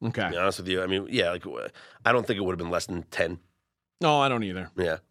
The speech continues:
Speaker 1: I don't
Speaker 2: So
Speaker 1: either.
Speaker 2: what's the difference between ten and a half,
Speaker 1: Yeah.
Speaker 2: eleven and a half, or twelve and a half?
Speaker 1: I'm with you. I, I, I think this Oklahoma team's just too talented, and Kansas is just bad on offense.
Speaker 2: I'm a big
Speaker 1: As good as
Speaker 2: Dylan
Speaker 1: Deuce Vaughn is, it's
Speaker 2: Yeah.
Speaker 1: like, if, if he, if he's the only thing there,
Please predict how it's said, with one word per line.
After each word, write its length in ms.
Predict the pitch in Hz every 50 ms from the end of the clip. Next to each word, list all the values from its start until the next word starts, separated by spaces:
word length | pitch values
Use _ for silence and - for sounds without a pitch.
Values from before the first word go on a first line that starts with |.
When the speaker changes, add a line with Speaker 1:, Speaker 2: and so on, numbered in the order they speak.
| _ -
Speaker 1:
I 80 | - 117
don't 100 | 110 104
Speaker 2:
So 260 | 110 90 87 90 87 -
Speaker 1:
either. 220 | 85 95 92 92 98
Speaker 2:
what's 160 | 110 101 -
the 40 | 98
difference 200 | 104 92 87 -
between 320 | - - 104 92 95 90 -
ten 240 | - - - 104
and 100 | 92 90
a 60 | 85 85
half, 160 | 95 95 120
Speaker 1:
Yeah. 120 | 120 113
Speaker 2:
eleven 200 | 101 98 95 90
and 100 | 90 90
a 40 | 85
half, 240 | 87 98 95 - 80
or 40 | 78
twelve 280 | - 104 98 98 90
and 80 | 78 73
a 20 | -
half? 60 | 165
Speaker 1:
I'm 120 | 170 147 131
with 140 | 120 110 113
you. 120 | 107 104 -
I, 120 | 135 135
I, 340 | 120 135 135 131 120 123 120
I 20 | 117
think 160 | 120 117 110
this 120 | 104 -
Oklahoma 440 | 113 101 - 101 92 101 98 98 95
team's 200 | - 104 98 90
just 160 | - 98 - -
too 100 | - 98
talented, 420 | - 104 101 95 92 92 92 92
and 80 | 92 -
Kansas 380 | - 117 110 107 92 - -
is 60 | 85
just 200 | - - 90 -
bad 240 | - 87 80 82 82
on 140 | 82 80 78
offense. 560 | 76 78 78 - - 82 82 80 - - - 98
Speaker 2:
I'm 160 | - 156 185
a 60 | 160
big 160 | 117 117 123
Speaker 1:
As 40 | 120
good 120 | 123 160 147
as 80 | 117
Speaker 2:
Dylan 40 | 123
Speaker 1:
Deuce 160 | 127 120 107
Vaughn 220 | - 117 107 101 95
is, 220 | 95 95 92 82
it's 140 | - 90 92
Speaker 2:
Yeah. 180 | 87 87 82 76
Speaker 1:
like, 80 | - 123
if, 160 | 123 113 110 -
if 160 | 143 120 -
he, 80 | 131 127
if 180 | 117 131 110
he's 160 | - 151 139 117
the 100 | 131 127
only 180 | 127 127 123
thing 200 | - 127 117 110
there, 360 | 113 117 117 113 110 98 -